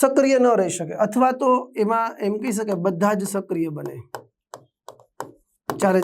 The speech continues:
ચાર, તો એક વખત વિભાજન કરે, બરાબર?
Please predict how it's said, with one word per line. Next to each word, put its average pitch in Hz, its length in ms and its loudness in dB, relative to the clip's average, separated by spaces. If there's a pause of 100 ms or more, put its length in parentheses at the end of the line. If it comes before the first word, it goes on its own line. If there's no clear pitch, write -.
(100)
ચાર, 139 180 -6 (180)
તો 196 220 2
એક 214 200 0
વખત 208 300 0
વિભાજન 175 480 0
કરે, 165 160 -4 (2750)
બરાબર? 185 300 4